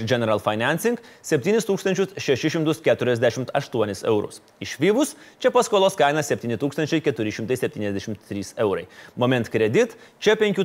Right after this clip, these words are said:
tūkstančių eurų kreditas per ketverius metus jums kainuos šeši tūkstančiai devyni šimtai dvidešimt eurų. Fun fact, būtent pastarųjų dviejų bendrovių tūkstančio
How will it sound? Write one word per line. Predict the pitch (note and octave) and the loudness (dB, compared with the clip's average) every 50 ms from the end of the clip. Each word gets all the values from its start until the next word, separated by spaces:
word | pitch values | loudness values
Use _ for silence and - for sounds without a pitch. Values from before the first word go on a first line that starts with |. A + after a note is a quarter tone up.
| E3 F#3+ | 0 -2
tūkstančių | E3+ - F3+ E3+ - E3+ - - C#3 | -2 -2 -2 0 0 0 2 4 4
eurų | C3+ C3 A#2+ - - | 4 4 2 0 0
kreditas | G#2+ G#2+ A#2 D#3 F3 G#3+ F#3+ - - - - | -2 -2 0 0 0 0 0 -2 -4 -6 -2
per | - A2+ G2 | -2 0 0
ketverius | G2 A#2 G#2+ - G2+ G2+ - G#2+ | 2 0 0 0 -4 -6 -6 -6
metus | G2+ G2 F#3 F#3+ G3+ | -4 -4 -4 -4 -4
jums | G3 F3 - | -4 -4 -2
kainuos | E3 D3 C#3 C#3+ C#3 - - - - - _ - | -2 0 0 0 -2 -4 -8 -20 -20 -20 _ -4
šeši | - F#3+ E3+ F#3 E3 D3+ | -2 0 0 0 0 0
tūkstančiai | D3 - - D3+ C#3 - D#3+ C#3 | 0 0 0 -2 0 0 0 0
devyni | C#3+ D3+ C#3 A2+ A2+ G#2 | 2 0 0 0 0 -4
šimtai | - - A2+ G2 C3 A#2 F#2+ | -4 -6 -4 -2 -2 -2 -2
dvidešimt | G2+ G2 F#2+ F2+ - G2+ F2+ - - | -4 -6 -6 -6 -8 -10 -12 -6 0
eurų. | - A#2 G#2 F#2+ - - - - - - _ _ _ _ _ - - | 2 2 2 2 -2 -6 -14 -20 -20 -20 _ _ _ _ _ -2 0
Fun | A#2+ D3 F#3 | 0 0 2
fact, | - - - G#2+ - - - - - - - - A2+ | 2 2 2 2 -2 -6 -20 -20 -20 -20 -16 -6 -2
būtent | B2+ D#3+ D#3+ G3 F#3+ F3 - | 2 2 4 4 4 4 4
pastarųjų | F#3 F3+ - - F#3 F#3+ G3 G#3 F3 C#3+ A#2 | 2 2 2 4 2 4 6 6 4 4 4
dviejų | A2 A#2+ B2+ C3+ C3 A2 | 4 2 4 4 4 2
bendrovių | A2+ A2 G#2+ C#3+ G#3 A3 F3 B2+ G#2 F2+ - - - | 2 0 2 4 4 4 4 4 0 -6 -6 -2 0
tūkstančio | G#3+ A3+ G#3+ - - D3+ B2 A2 - A#2 | 0 0 0 0 0 -2 0 0 0 0